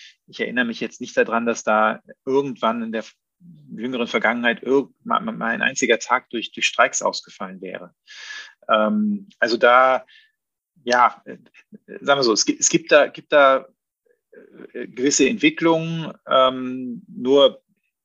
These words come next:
man, man muss auch noch die Perspektive bewahren. Die beiden größten Gewerkschaften sind immer noch die I G Metall und Verdi bei uns.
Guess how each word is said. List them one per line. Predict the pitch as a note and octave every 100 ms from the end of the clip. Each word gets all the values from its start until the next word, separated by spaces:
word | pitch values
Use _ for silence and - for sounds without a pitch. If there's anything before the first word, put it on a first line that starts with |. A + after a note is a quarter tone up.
| _ -
man, | - B2+ B2
man | B2+
muss | C3+ D3 -
auch | A#2+ C3+
noch | C3+
die | -
Perspektive | C3 - - A#2+ C3 A2
bewahren. | G2+ G2
Die | G2+
beiden | G#2+ A2+
größten | A#2+ C3 -
Gewerkschaften | B2+ A#2+ B2+ - B2 - A#2+
sind | G#2 -
immer | B2+ C3+
noch | B2 A#2 - -
die | A2 G#2+ G#2+ A2 - -
I | A2+
G | A2+
Metall | A2 - G#2+ A2
und | G2+
Verdi | G#2+ A#2+ D#3
bei | D3+
uns. | B2+ C3 C#3+ -